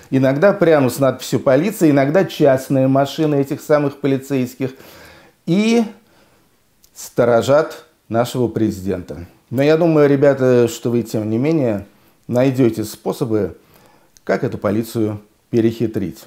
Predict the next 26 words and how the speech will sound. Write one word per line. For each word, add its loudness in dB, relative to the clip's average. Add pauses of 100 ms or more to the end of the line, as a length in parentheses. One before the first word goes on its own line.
Кстати, -2
можно -2
делать, 2 (200)
э, 6 (260)
надписи 0
очень 2
разнообразные. 2
Ну, 4
«лжец», 2 (280)
понятное 2
дело, 2
но -2
можно -2
что-то -2
и 2
посмешнее. -2
Скажем, 0
могу 2 (480)
подсказать 0
такую 2
надпись: -2 (240)
«Путин 4
плюс 4
рыбка 2 (400)
равняется 2
любовь». 2